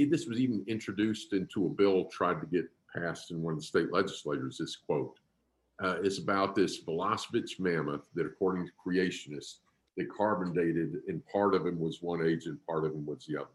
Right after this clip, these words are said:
age. And it's not true. Uh, they, they, they, they, they,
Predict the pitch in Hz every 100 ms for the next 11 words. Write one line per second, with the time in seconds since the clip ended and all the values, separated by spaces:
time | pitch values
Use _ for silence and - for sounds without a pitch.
0 | - - _ - - _ _ _ _ _
1 | - 107 101 95 90 - - _ _ _
2 | _ _ _ _ _ _ _ 139 - 156
3 | 151 - - 165 220 139 - - _ _
4 | _ 117 120 120 135 107 127 123 120 123
5 | 120 131 123